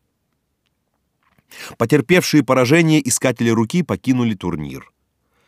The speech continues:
Раздосадованные неудачей, тем более, что к закату солнца явился Роберт Парижский, и, узнав, что происходит, выразил желание принять участие в турнире. Причём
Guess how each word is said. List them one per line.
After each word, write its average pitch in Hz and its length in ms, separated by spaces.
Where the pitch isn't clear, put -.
Раздосадованные 139 920
неудачей, 131 600
тем 120 200
более, 127 340
что - 200
к 95 60
закату 113 380
солнца 151 420
явился 107 640
Роберт 95 480
Парижский, 104 720
и, 113 60
узнав, 117 400
что - 160
происходит, 151 680
выразил 123 520
желание 131 400
принять 98 400
участие 107 500
в - 40
турнире. 113 520
Причём 113 400